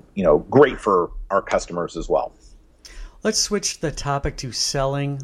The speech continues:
Speaker 2: the product to retailers. Many aspiring entrepreneurs are not aware of the cost that goes into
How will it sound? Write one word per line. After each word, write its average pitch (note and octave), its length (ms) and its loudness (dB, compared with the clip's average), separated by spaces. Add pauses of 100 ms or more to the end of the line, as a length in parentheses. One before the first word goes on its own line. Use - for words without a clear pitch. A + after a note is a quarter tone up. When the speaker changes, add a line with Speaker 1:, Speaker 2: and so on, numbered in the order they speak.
Speaker 2:
the C3 160 -8
product A#2+ 640 -4 (160)
to C3 200 -8
retailers. A#2 1080 -10 (440)
Many C#3 460 -2 (280)
aspiring B2+ 520 -4
entrepreneurs A#2 640 -6
are B2+ 160 -6
not A#2+ 280 -4
aware A#2+ 680 -2
of A2+ 320 -10
the A2+ 280 -6 (800)
cost - 680 -2
that A2+ 140 -6
goes A#2 320 -6
into A2+ 580 -8